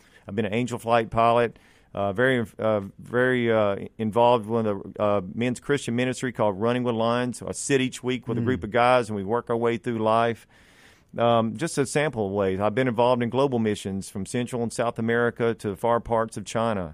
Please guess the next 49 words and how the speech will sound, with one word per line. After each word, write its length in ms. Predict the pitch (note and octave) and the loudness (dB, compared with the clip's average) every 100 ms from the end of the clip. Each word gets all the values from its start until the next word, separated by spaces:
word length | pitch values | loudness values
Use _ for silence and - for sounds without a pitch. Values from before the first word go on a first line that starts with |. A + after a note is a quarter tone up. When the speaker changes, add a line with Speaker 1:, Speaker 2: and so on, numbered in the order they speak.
| - | -10
Speaker 2:
Mm. 280 | C#3 C3+ D#2+ - | -8 -8 -10 -10
Speaker 1:
And, 300 | G2 G#2+ G#2+ | -6 -4 0
uh, 280 | A2 G#2 G2+ F#2 - | 0 0 -2 -6 -2
those 220 | C3 C#3+ | -2 0
things 240 | D#3 B2+ | -2 -2
matter 260 | B2 C3 C3 | 0 0 0
to 100 | - | -4
me. 320 | G2+ F2+ E2 - | -4 -6 -6 0
All 160 | B2 | 2
the 100 | C3 | 2
interactions 480 | C#3 C3+ B2+ B2 G#2 | 0 0 0 -2 -8
of 80 | G#2 | -6
people, 360 | B2 A#2+ A#2+ | -6 -4 -2
helping 340 | A2 A#2+ B2 A2+ | 0 0 0 -4
people. 520 | A#2+ A#2 A#2+ A2+ A2 _ - _ - | -4 -4 -4 -4 -6 _ -20 _ -2
But 80 | A#2 | 4
what 180 | C#3 | 4
really 220 | B2+ D3+ D3+ | 4 2 2
matters, 380 | C#3+ C#3+ C3 | 4 4 2
that's 240 | - D3+ D#3 | 0 0 0
just 160 | F3 | -8
the 80 | - | -8
past. 500 | C3 C3 A2 F2 - - | -2 0 0 -2 -12 -10
How 140 | B2+ | -6
do 60 | E3 | -4
we 100 | D3 | -4
translate 520 | - C#3+ C3 C3 A#2+ | -2 -4 -2 -2 0
that 180 | B2 A#2+ | 0 2
into 160 | A#2 | 0
the 80 | F#2+ | -4
future? 500 | - A#2+ A2+ E2+ D#2 | -4 -6 -6 -10 -10
And 120 | F#2+ | -4
you 80 | G#2 | 0
ask, 160 | A#2+ A#2+ | 0 2
how 140 | A#2+ | 0
do 40 | A#2+ | 0
we 140 | A2 | 0
measure 500 | G#2 A#2 A#2 B2+ A#2+ | 2 0 0 -4 -2
ourselves 420 | A2 A2 B2+ A#2+ | -2 0 0 0
in 100 | A2+ | -2
four 220 | G#2+ B2 B2 | -2 -2 0
years? 340 | B2 B2 - - - | 0 -2 -6 -18 -12
There's 160 | - A#2+ | -6 -4
some 80 | A2 | -4
tangible 460 | C3 C#3 B2+ B2 | -2 -2 -2 -4
things 280 | B2+ B2 A2+ | -2 -2 -2
we 80 | A#2 | -4
can 180 | A2 G#2 | -4 -4
do. 360 | A#2 A#2 F#2 | 0 0 -2